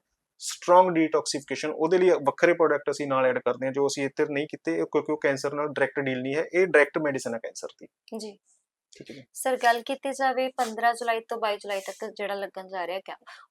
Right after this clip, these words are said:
Speaker 2: ਉਸ ਕੈਂਪ ਦੇ ਵਿੱਚ ਜਿਹੜੇ ਮਰੀਜ਼ ਆਣਗੇ, ਇੱਕ ਤਾਂ ਉਹਨਾਂ ਦੀ ਟਾਈਮਿੰਗ ਕੀ ਹੋਏਗੀ, ਉਹਨਾਂ ਦੇ ਵਿੱਚ ਇੱਕ ਜਿਹੜੀ ਉਮਰ ਹੈ, ਹੁੰਦੀ ਹੈ, ਕਿਸ ਉਮਰ ਤੱਕ ਪੇਸ਼ੈਂਟ ਤੁਸੀਂ, ਮਤਲਬ, ਕਿ ਗਾਰੰਟੀ ਲੈਂਦੇ ਹੋ ਤੇ ਕਿਸ ਪੇ-, ਉਮਰ ਦੇ ਪੇਸ਼ੈਂਟ ਨੂੰ ਤੁਸੀਂ ਕਹਿ ਰਹੇ ਹੋ ਕਿ ਹਾਂ, ਕਾਫੀ ਲੰਬੇ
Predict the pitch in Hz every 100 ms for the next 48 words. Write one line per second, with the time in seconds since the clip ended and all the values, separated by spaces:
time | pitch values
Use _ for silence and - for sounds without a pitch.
0 | 262 285 285 285 254 254 277 277 269 269
1 | 262 262 254 247 233 233 220 226 240 -
2 | - 254 254 254 262 240 214 214 220 220
3 | 226 226 220 226 240 - 247 277 277 285
4 | 233 233 - 247 - - - 262 - 285
5 | 247 254 269 - 240 240 233 226 220 -
6 | _ - 233 233 214 208 196 - - _
7 | 294 285 311 262 262 254 262 254 277 285
8 | 254 233 254 247 254 254 262 226 254 247
9 | 247 226 254 254 214 240 226 214 233 226
10 | 214 220 233 254 - - - 226 226 233
11 | 226 233 247 208 214 233 233 233 226 247
12 | - 208 202 214 208 202 226 220 208 269
13 | 254 208 190